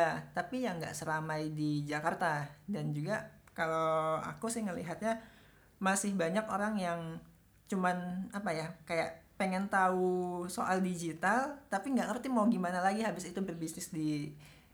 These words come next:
digital. Lalu juga, eh, yang kurang lagi soal Bali itu, menurutku sih masih ada segregasi antara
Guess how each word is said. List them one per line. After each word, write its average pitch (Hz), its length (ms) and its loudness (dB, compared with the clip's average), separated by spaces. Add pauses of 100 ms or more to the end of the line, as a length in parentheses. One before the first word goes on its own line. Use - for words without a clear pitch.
(140)
digital. 160 920 -2 (2500)
Lalu 180 680 0
juga, 185 560 0 (2500)
eh, 180 580 2
yang 180 200 0 (200)
kurang 190 360 2
lagi 185 260 0
soal 185 600 0
Bali 170 560 0
itu, 233 240 -2 (760)
menurutku 185 560 -2
sih 240 200 2 (120)
masih 185 300 -2
ada 160 240 0
segregasi 165 1080 -2
antara 160 800 0